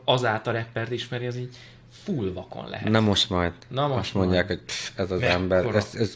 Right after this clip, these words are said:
Speaker 2: ugyanolyan, mint
Speaker 1: paraszt.
Speaker 2: én vagyok.” És így.
Speaker 1: Vagy ezt mondják.
Speaker 2: Igen.
Speaker 1: <laughs>
Speaker 2: Ez, ettől
Speaker 1: Az első
Speaker 2: tükörbe
Speaker 1: az, nem, az első az mindig az, hogy mekkora paraszt, aztán meg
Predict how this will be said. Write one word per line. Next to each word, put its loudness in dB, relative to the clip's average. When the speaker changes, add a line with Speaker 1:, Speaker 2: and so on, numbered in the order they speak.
Speaker 2:
ugyanolyan, 2
mint 0
Speaker 1:
paraszt. 0
Speaker 2:
én 4
vagyok.” -4
És -10
így. -8
Speaker 1:
Vagy 6
ezt 2
mondják. 0
Speaker 2:
Igen. 6
Speaker 1:
<laughs> -
Speaker 2:
Ez, 0
ettől 6
Speaker 1:
Az 0
első 8
Speaker 2:
tükörbe 8
Speaker 1:
az, 6
nem, 6
az 6
első 6
az 4
mindig 4
az, 4
hogy -2
mekkora -6
paraszt, -4
aztán -4
meg -2